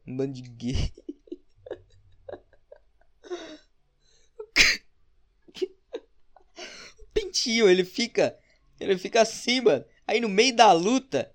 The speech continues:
ele fica fazendo pose. Porra, né? Um per-, um personagem de Jojo, mano. Só pode. O cara. <laughs> Aí toca uma musiquinha, tipo, pam, tch, pam, tch, pam, pam.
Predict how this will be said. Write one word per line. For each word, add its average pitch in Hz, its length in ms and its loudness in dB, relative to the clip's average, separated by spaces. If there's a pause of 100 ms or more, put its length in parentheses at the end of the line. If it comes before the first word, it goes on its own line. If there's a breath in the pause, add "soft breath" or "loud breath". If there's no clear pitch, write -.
ele 165 160 -4
fica 214 220 -2
fazendo 202 280 2 (220)
pose. 156 640 6 (400)
Porra, 196 260 4
né? 180 160 0
Um 214 160 -2
per-, 214 320 6
um 214 60 -6
personagem 202 500 0
de 208 160 0
Jojo, 165 560 4
mano. 127 260 -10
Só 196 200 -4
pode. 175 800 -2 (1200 soft breath)
O - 80 -10
cara. 190 540 2 (1000)
<laughs> - 1600 -8
Aí 370 100 0
toca - 300 -4
uma 240 120 -2
musiquinha, 190 600 -2
tipo, 151 240 -6
pam, 117 400 -12
tch, - 160 -14
pam, 113 320 -10
tch, - 140 -18
pam, - 260 -14
pam. - 180 -16